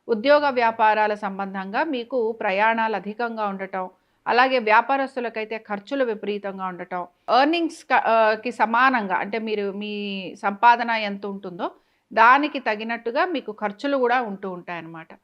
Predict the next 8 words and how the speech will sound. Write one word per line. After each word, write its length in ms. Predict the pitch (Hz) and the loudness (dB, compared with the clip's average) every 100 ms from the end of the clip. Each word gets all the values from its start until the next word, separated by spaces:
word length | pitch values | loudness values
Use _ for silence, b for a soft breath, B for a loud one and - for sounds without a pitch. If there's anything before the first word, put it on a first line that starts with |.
| _ _ _ | _ _ _
కాబట్టి 280 | 233 247 269 | 4 4 2
ఈ 120 | 254 | -2
విషయంలో 420 | 226 233 247 254 | -2 -2 0 0
కొంత 240 | 262 214 208 | 0 0 -2
మీరు 380 | 208 208 330 302 | -8 -4 -4 -4
గమనించుకుంటూ 680 | 202 202 202 196 190 185 190 | -4 -4 -6 -10 -14 -14 -12
ఉండాలి. 480 | 185 185 196 381 B B B - | -8 -6 -2 -2 B B B 2
అలాగే 420 | 254 330 330 285 | 6 6 6 2